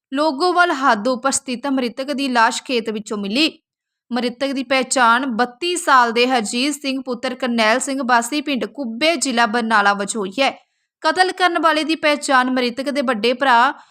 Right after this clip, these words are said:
ਗੁਰਦੀਪ ਸਿੰਘ ਪੁੱਤਰ ਕਰਨੈਲ ਸਿੰਘ ਪਿੰਡ ਕੁੱਬੇ ਵਜੋਂ ਹੋਈ ਹੈ, ਜਿਸ ਨੇ ਆਪਣੇ ਭਰਾ ਦਾ ਸਿਰ ਉੱਪਰ ਗੰਡਾਸੇ ਮਾਰ ਕੇ ਕਤਲ ਕਰ ਦਿੱਤਾ। ਜਿਸ ਵਿੱਚ ਹਰਜੀਤ ਸਿੰਘ ਦਾ ਕਤਲ ਹੋਇਆ ਹੈ, ਉੱਥੇ ਹਰਜੀਤ ਸਿੰਘ ਦਾ ਦੋਸਤ ਸੰਦੀਪ ਸਿੰਘ ਵੀ ਇਸ ਵਿੱਚ ਗੰਭੀਰ ਜ਼ਖਮੀ ਹੋਇਆ ਹੈ।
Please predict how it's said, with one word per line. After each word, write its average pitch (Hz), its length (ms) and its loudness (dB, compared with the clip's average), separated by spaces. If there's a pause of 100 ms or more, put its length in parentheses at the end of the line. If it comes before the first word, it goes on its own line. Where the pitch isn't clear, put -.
(140)
ਗੁਰਦੀਪ 277 420 0
ਸਿੰਘ 320 340 -4
ਪੁੱਤਰ 269 320 -2
ਕਰਨੈਲ 226 520 0
ਸਿੰਘ 269 360 -4
ਪਿੰਡ 262 320 -2 (160)
ਕੁੱਬੇ 247 320 0
ਵਜੋਂ 220 280 0
ਹੋਈ 190 200 -2
ਹੈ, 285 140 2 (280)
ਜਿਸ 285 260 -2
ਨੇ 359 140 2
ਆਪਣੇ 349 300 0
ਭਰਾ 330 320 2
ਦਾ 302 220 2
ਸਿਰ 277 300 -4
ਉੱਪਰ 285 320 -4
ਗੰਡਾਸੇ 254 520 0
ਮਾਰ 240 220 2
ਕੇ 269 140 -2
ਕਤਲ 254 320 -4
ਕਰ 208 200 -2
ਦਿੱਤਾ। 190 420 2 (540)
ਜਿਸ 330 320 0
ਵਿੱਚ 359 220 -2
ਹਰਜੀਤ 269 440 0
ਸਿੰਘ 254 280 -4
ਦਾ 269 120 2
ਕਤਲ 247 340 -2
ਹੋਇਆ 226 280 2
ਹੈ, 254 260 2 (400)
ਉੱਥੇ 320 300 0
ਹਰਜੀਤ 311 420 0
ਸਿੰਘ 302 260 -2
ਦਾ 302 140 4
ਦੋਸਤ 262 320 -2
ਸੰਦੀਪ 247 340 -2
ਸਿੰਘ 254 320 -4
ਵੀ 262 100 -2
ਇਸ 247 340 -8
ਵਿੱਚ 240 260 -6 (140)
ਗੰਭੀਰ 247 340 -2
ਜ਼ਖਮੀ 233 420 -2
ਹੋਇਆ 196 220 -2
ਹੈ। 254 160 0